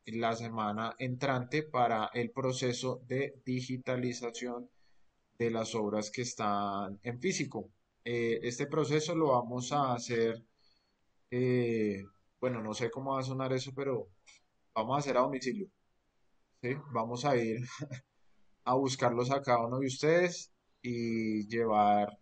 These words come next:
pues, los equipos necesarios para poder hacer el proceso de digitalización.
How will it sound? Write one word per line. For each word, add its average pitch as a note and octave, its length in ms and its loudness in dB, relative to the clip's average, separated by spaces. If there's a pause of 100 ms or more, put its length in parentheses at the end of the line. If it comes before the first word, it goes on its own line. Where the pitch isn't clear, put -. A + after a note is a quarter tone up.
(140)
pues, D3+ 140 0
los C3 180 0
equipos A#2 600 -4
necesarios C3 560 -2
para C3+ 180 -4
poder G#2+ 240 -2
hacer A2 380 0 (840)
el - 120 -4
proceso A#2 480 -2
de A2+ 60 4
digitalización. B2 920 -2